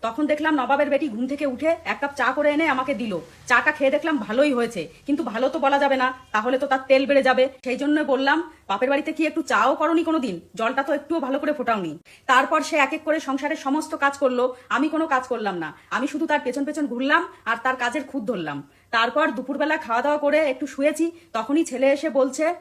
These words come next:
তার শ্বশুরের নাকি শরীর ভালো না, সে তার বউকে নিয়ে একটু শ্বশুর বাড়িতে যাচ্ছে। আমিও তখন শরীর খারাপের নাটক করে বললাম, "আমারও শরীরটা ভালো নেই, কিন্তু অসুবিধা নেই, আমি একা থাকতে পারবো, যাও তোমরা গিয়ে ঘুরে এসো।" তারপর শুনি আমার ছেলে ঘরে গিয়ে বৌমাকে বলছে,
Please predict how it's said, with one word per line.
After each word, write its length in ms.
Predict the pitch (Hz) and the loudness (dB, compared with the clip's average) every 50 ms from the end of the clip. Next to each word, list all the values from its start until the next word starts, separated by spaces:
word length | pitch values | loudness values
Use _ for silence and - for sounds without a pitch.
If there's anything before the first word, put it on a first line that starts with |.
| - _ _ | -12 _ _
তার 180 | - 196 226 | 4 4 4
শ্বশুরের 400 | - - - 254 - - 285 302 | 4 0 -4 -6 -4 -2 0 0
নাকি 180 | 302 294 302 320 | 0 0 0 -2
শরীর 280 | - - 233 254 285 233 | -6 -6 -6 -6 -4 -2
ভালো 200 | 269 269 294 294 | -2 0 2 2
না, 180 | 311 339 359 359 - - _ | 2 2 2 0 -6 -14 _
সে 180 | - - 269 254 | -6 -4 0 2
তার 160 | 262 285 277 | 2 2 2
বউকে 300 | 220 254 247 269 294 302 | 2 2 2 2 2 2
নিয়ে 200 | 294 311 339 370 | 2 2 2 2
একটু 300 | 370 - - 240 - 294 | 0 0 -4 -6 -8 -6
শ্বশুর 280 | - - 254 269 277 294 | -6 -4 -6 -4 -2 -2
বাড়িতে 240 | 269 277 269 269 | -2 0 -2 -2
যাচ্ছে। 380 | 208 208 185 - - - 165 160 - - - _ | -2 -2 -4 -4 -8 -12 -12 -12 -14 -20 -14 _
আমিও 280 | - 226 226 285 320 330 | -4 0 2 2 2 2
তখন 220 | 320 311 320 320 | 0 0 0 0
শরীর 260 | 302 - 285 269 302 285 | 0 0 0 -2 -2 -2
খারাপের 280 | 285 285 285 302 294 | -2 -2 0 0 0
নাটক 220 | 277 277 302 294 294 - | 0 0 0 -2 -4 -2
করে 160 | 285 285 277 | -2 -2 0
বললাম, 500 | 220 269 262 262 269 262 269 277 - - - _ | 2 0 2 2 2 2 2 0 -4 -10 -8 _
"আমারও 280 | 202 214 226 254 311 302 | -4 -2 0 0 -2 0
শরীরটা 360 | - 269 247 269 - 302 277 | -2 -2 -4 -2 -2 -2 -2
ভালো 240 | 220 214 208 247 262 | -2 -2 -2 -2 0
নেই, 240 | 294 302 285 220 196 - _ - | 0 0 -2 -4 -8 -14 _ -4
কিন্তু 200 | 269 269 294 302 | -2 0 2 2
অসুবিধা 460 | 262 262 262 - 330 339 320 294 254 | 2 2 0 -2 -2 0 0 0 0
নেই, 180 | 214 185 165 156 - - - | 0 -4 -6 -8 -10 -6 -6
আমি 220 | - 247 285 302 | -4 -2 0 0
একা 160 | 294 285 285 | 2 0 0
থাকতে 300 | 285 - 233 220 - 269 | 0 -2 -4 -4 -2 -2
পারবো, 280 | 226 214 185 170 175 175 | -2 -2 -2 -4 -6 -6
যাও 220 | 185 240 226 208 | -2 -2 -2 -2
তোমরা 240 | 208 - 240 254 262 | -2 -4 -2 -2 -2
গিয়ে 180 | 247 262 311 311 | -2 -2 -4 -6
ঘুরে 220 | 240 233 247 240 | -4 -4 -2 -2
এসো।" 300 | 214 180 - - 156 143 - _ _ _ _ _ | -2 -2 -4 -8 -14 -16 -18 _ _ _ _ _
তারপর 340 | - 233 240 247 - 320 320 | 0 0 0 2 0 0 -2
শুনি 320 | - - 294 277 330 339 | -2 -4 -2 -2 0 0
আমার 160 | 285 262 277 277 | 0 -2 -4 -4
ছেলে 240 | - 277 247 294 302 | -2 -2 0 0 0
ঘরে 220 | 254 240 226 285 | 0 -2 -4 -4
গিয়ে 140 | 233 302 302 | -4 -4 -2
বৌমাকে 340 | - 269 269 285 285 294 294 | 0 0 0 0 -2 -2 -2
বলছে, 380 | 269 254 269 254 285 320 359 | -2 -2 -2 -2 -2 -4 -4